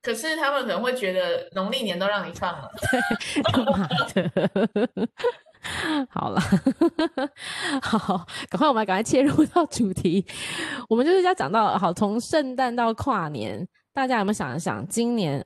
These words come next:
Speaker 2: 二零二零确实是一个很辛苦的一年，对于很多人来讲，但可能你心中还是会有几件你在二零二零年做到蛮觉得不错的事情，大家可以静下心来想一想。但是新的年度来了，二零二一，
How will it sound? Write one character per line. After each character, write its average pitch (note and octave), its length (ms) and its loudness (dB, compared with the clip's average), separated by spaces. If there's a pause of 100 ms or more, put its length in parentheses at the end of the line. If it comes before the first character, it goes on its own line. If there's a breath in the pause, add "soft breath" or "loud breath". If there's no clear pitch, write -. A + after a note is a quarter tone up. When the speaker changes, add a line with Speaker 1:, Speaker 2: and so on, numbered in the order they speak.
Speaker 2:
二 G#3+ 160 2
零 F3 180 0
二 F#3 120 2
零 D#3 120 -2
确 G3+ 120 0
实 E3+ 100 0
是 E3 160 -2
一 D#3+ 60 -2
个 D#3+ 100 2
很 B2+ 100 -2
辛 D#3+ 220 -4
苦 C#3+ 160 -2
的 - 80 -6
一 A2 160 -6
年， F#2 180 -6
对 D#3+ 160 2
于 D#3+ 60 2
很 - 100 0
多 B2 120 0
人 G#2 100 -2
来 - 220 -8
讲， - 260 -4
但 A3 160 2
可 F3+ 120 2
能 D#3 140 -2
你 C#3+ 60 -2
心 F#3+ 180 -2
中 G3 160 0
还 D#3+ 140 0
是 D#3 80 -2
会 E3 140 2
有 C3 100 0
几 G#2 140 -6
件 D3+ 260 -2
你 A2+ 60 -8
在 C3+ 180 0
二 E3 120 2
零 D3 220 0
二 D3+ 100 2
零 C3 140 -4
年 G#2 240 -4 (100)
做 F3+ 220 2
到 D#3 220 0
蛮 C3 340 -6 (240)
觉 C#3+ 120 0
得 - 80 -6
不 B2+ 120 -4
错 E3 200 2
的 C#3 100 -2
事 D#3+ 160 -2
情， - 180 -6
大 D#3 140 0
家 D3+ 100 -2
可 E3+ 80 -2
以 A2+ 240 -4 (140)
静 A3+ 160 0
下 F#3 180 0
心 E3+ 180 -2
来 C3+ 140 0
想 - 240 -4
一 C#3+ 60 -8
想。 C#3 180 -4 (360 soft breath)
但 C#4+ 120 0
是 D#4+ 60 2
新 F#4+ 180 0
的 F#4 80 2
年 C4+ 160 2
度 D4+ 120 2
来 G3+ 180 2
了， A#3 140 6
二 C#4+ 140 6
零 A#3 180 0
二 B3+ 260 2
一， C4+ 340 4